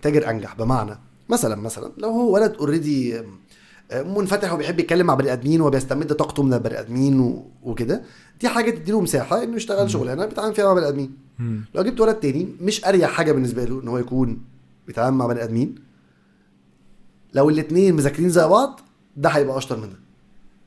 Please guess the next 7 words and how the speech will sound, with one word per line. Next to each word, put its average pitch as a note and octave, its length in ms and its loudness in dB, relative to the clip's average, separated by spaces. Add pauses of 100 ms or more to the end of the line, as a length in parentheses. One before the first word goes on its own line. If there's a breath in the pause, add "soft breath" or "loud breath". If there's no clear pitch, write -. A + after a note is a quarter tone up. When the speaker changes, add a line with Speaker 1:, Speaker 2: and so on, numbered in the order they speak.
(140)
Speaker 2:
مم. A2+ 240 -10 (800)
Speaker 1:
فده B2+ 1200 0 (640 soft breath)
مساحة F3 460 2
الموهبة C3 640 4
والفطرة B2 640 2
والحاجات C3+ 460 -2
اللي، B2+ 800 -4